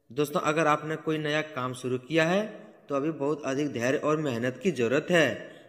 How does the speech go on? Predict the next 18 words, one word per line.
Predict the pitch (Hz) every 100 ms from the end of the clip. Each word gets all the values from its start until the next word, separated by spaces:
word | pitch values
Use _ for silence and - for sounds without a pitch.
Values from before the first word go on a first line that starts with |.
| -
मीडिया, | 117 120 160
कंप्यूटर, | 180 165 143 139 151 139
इंटरनेट | 135 135 131 131 143
आदि | 135 131 135
से | - 151
जुड़े | 131 139
व्यवसाय | 131 123 120 131
में | 147 156
विस्तार | 131 - 131 123
होने | 117 123
की | 175
संभावना | 160 123 104 107 147 170
है। | 156 127 95 - - - -
विशिष्ट | 120 135 - 190 -
व्यक्तियों | 143 147 - 143 151
के | 151 170
सहयोग | 170 120 131 135
से | - 196 233 -